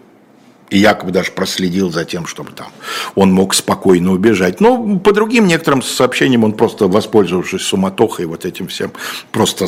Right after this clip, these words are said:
дал деру, и никто не стал с ним связываться. И вот интересно, что Александр Первый тоже этому делу потом ретроспективно придал, э, значение, я бы сказал, гомерическое.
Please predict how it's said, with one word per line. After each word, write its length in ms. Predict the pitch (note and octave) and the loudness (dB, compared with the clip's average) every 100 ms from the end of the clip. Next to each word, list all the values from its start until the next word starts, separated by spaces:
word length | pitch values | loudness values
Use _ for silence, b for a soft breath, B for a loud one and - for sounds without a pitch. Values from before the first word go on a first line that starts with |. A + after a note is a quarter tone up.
| - | -6
дал 300 | G2+ F#2+ G2 F2 | 0 4 4 4
деру, 320 | G#2 A2 E2+ | 4 4 2
и 60 | D#2+ | -2
никто 320 | E2+ - F2 | -4 -2 -4
не 100 | D#2 | -4
стал 260 | - F2 | -6 -6
с 80 | E2 | -4
ним 140 | G#2+ A#2+ | -6 -4
связываться. 640 | - A#3 B3+ G#3 E3+ - - B B B B _ | 0 0 0 -2 -4 -8 -14 B B B B _
И 60 | A#2 | 2
вот 220 | C3 C3+ | 2 0
интересно, 720 | C#3 - D#3+ A3 - - C#3+ | -2 0 2 2 -2 -2 -2
что 680 | - - - C#3+ C#3+ C3+ B2+ B B B B B B - | 0 0 2 4 4 4 0 B B B B B B -10
Александр 540 | - A#2 C3 B2+ F#2+ G2+ | 2 2 4 0 0 0
Первый 440 | G3 A3+ A#3 F2 - - B B B B B B B B _ - _ B B B B _ - | 0 2 0 -4 -6 -20 B B B B B B B B _ -20 _ B B B B _ 0
тоже 420 | - F#3 B2 G2+ - | 6 6 4 -2 2
этому 460 | A2 G#2 G2+ G2 F#2+ | 0 2 2 2 2
делу 420 | B2 A3 G#3+ G#2 | 2 4 4 0
потом 580 | - - G2 - F#2 E2 | 0 -2 0 2 2 0
ретроспективно 920 | F2 - F#2 - A2 - D4+ G#3 C3 | -4 -2 -4 -2 -2 2 2 2 0
придал, 800 | A#2 G#2 G2+ A#2 C3+ D3+ - B B B B B B _ | 0 0 2 2 4 0 -6 B B B B B B _
э, 480 | G2 F#2+ F#2+ F#2+ F#2 | -8 -6 -4 -4 -4
значение, 880 | F#2 G#2 G#2 - A#2 G2 G2+ A2 A#2+ | -6 0 0 2 2 2 2 2 0
я 180 | A#2 G2 | 0 -2
бы 120 | F2 | -2
сказал, 400 | F2+ - G2 A2 | -4 -2 2 2
гомерическое. 1080 | G#2 G#2 A2 A#2+ G2 - - - D#2 C#2+ D2+ | 2 0 2 2 0 -4 -6 -6 -12 -16 -18